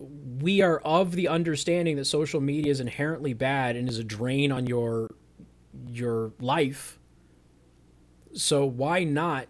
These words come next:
take this forced opportunity? Yes, it's against your will,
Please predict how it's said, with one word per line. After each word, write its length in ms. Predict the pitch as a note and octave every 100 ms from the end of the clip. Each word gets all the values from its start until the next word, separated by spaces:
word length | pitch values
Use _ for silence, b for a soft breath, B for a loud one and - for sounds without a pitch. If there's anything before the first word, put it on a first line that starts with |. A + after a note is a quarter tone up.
| -
take 320 | - E3 -
this 180 | D3+ C#3
forced 540 | - - E3+ G3+ -
opportunity? 760 | - C3+ C#3 C#3+ F#3 E3+ A#2+ B2
Yes, 260 | C#3+ D#3+ D#3+
it's 140 | D3+
against 320 | - D3 C#3+
your 80 | C3+
will, 540 | B2 D#3 F#3 C3 G3+